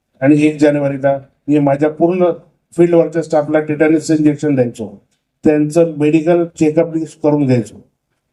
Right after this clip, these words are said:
तसंच जे ऑफिसमधला स्टाफ होता, त्यांना दर एक तास जर सकाळी चालले नाहीत, तर त्यांना मी पगार द्यायचो नाही. ह्याच्याकरता त्यांच्या बायकोकडून दाखला मी घ्यायचो. पण,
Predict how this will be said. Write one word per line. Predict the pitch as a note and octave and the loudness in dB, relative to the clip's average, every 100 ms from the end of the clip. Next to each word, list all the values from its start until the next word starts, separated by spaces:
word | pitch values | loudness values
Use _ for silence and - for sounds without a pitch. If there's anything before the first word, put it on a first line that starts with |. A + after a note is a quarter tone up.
| _ _ _ _ _ _ _ _ | _ _ _ _ _ _ _ _
तसंच | D#3+ D#3 F3+ D#3+ - _ _ _ _ _ _ _ _ | -2 0 -4 -4 -18 _ _ _ _ _ _ _ _
जे | C#3+ E3+ E3+ | 2 2 0
ऑफिसमधला | C#3 D3 G#3 G3+ G3 F#3 | -2 0 0 0 0 0
स्टाफ | E3+ E3+ D3 | 0 0 -2
होता, | C#3 - - _ _ _ _ _ _ | -2 -8 -12 _ _ _ _ _ _
त्यांना | D3+ D3+ D#3+ E3+ | 2 4 4 2
दर | E3+ _ E3 F3 F3+ _ _ _ _ | -2 _ 0 0 -6 _ _ _ _
एक | D#3+ E3 - | -4 -4 0
तास | E3+ | 0
जर | E3+ F3 | 2 0
सकाळी | E3 D3+ D#3 | -2 -6 -4
चालले | E3 D#3 C#3+ D#3+ | -2 0 2 2
नाहीत, | D3+ C3 - _ _ | 0 -4 -6 _ _
तर | D#3 D3+ | -4 -2
त्यांना | D3+ C#3+ | -2 0
मी | D#3 | -2
पगार | - D3 D3+ D3 | 0 0 0 2
द्यायचो | D3 D3+ | 0 2
नाही. | D3+ D#3+ | 2 2
ह्याच्याकरता | E3 D#3 _ B2+ B2+ D#3 D3+ D3 | 0 -6 _ -2 0 -2 -2 -4
त्यांच्या | D3+ C#3+ C#3 D#3 | -2 -2 0 0
बायकोकडून | D3 C#3 C3 C3+ D#3 D3+ D3+ | 0 0 -2 -2 -2 0 -2
दाखला | D3+ B2+ D3+ D3 | -4 -6 0 0
मी | C#3+ | 0
घ्यायचो. | A#2 G#2+ - _ _ _ _ _ _ _ - - - - | -6 -10 -20 _ _ _ _ _ _ _ -20 -20 -20 -6
पण, | - - | -6 -6